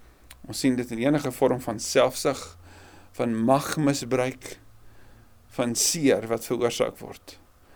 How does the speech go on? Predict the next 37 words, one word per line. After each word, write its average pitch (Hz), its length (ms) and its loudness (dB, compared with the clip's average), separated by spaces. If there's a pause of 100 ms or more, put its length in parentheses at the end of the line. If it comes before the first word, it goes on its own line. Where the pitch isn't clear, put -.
(400)
Van 139 160 6
mense 147 240 4
wat 156 120 2
nie 139 80 2
omgee 151 360 0
vir 120 120 0
ander 127 280 2
nie. 90 200 -10 (1120)
Dit 123 160 -2
bring 139 220 6
mee, 139 260 6
soos 127 220 -4
Jesus 147 320 -2
sê 113 100 0
in 113 140 -2
Johannes 123 340 -4
tien 131 160 0
vers 123 240 -2
nege, 127 440 -2 (440)
"Die 135 140 2
dief 147 360 2
kom 135 160 2
om 123 120 -2
te 117 100 -10
steel, 113 680 0
te 117 100 -10
slag - 720 0
en 226 380 -2 (880)
uit 127 180 -4
te 110 100 -4
roei." 90 220 -10 (1500)
Ook 143 180 0
julle, 123 440 4
sê 117 160 -4
Paulus, 117 480 2
was 107 240 -4
dood 147 560 4